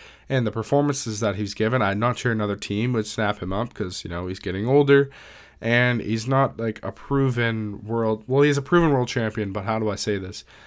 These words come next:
He, I think he was a part of why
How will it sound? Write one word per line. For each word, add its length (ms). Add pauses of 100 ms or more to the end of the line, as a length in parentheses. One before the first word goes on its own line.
(340)
He, 640 (560)
I 100
think 420
he 280
was 220
a 80
part 420
of 160
why 520